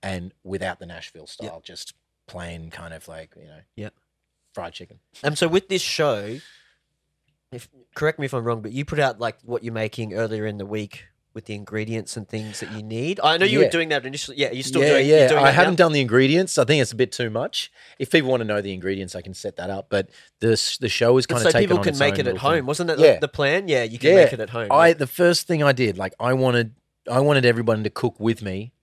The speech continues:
Speaker 1: while I was cooking.
Speaker 2: Yeah.
Speaker 1: That's why I thought, "Let's do it at six o'clock. You can go out, get your ingredients, come home, and you can start cooking at the same time I do." Then I realized that some people aren't as quick as I am with the cooking,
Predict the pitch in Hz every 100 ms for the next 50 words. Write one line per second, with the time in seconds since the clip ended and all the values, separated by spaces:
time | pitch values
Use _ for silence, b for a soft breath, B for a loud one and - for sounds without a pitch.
0 | _ - 104 95 95 101 - 113 101 98
1 | 113 _ - 110 123 - 143 131 127 117
2 | - 127 - 123 104 - - - 151 151
3 | - B B B B - 120 123 123 120
4 | 131 131 120 110 120 127 127 - - -
5 | 139 127 123 120 117 - _ - 110 104
6 | 101 110 123 - 113 101 110 - 107 -
7 | 101 101 101 104 95 85 - b b b
8 | b 123 131 120 117 113 107 101 104 120
9 | 113 117 104 104 104 101 98 - - 104
10 | 92 95 101 104 95 85 - 120 175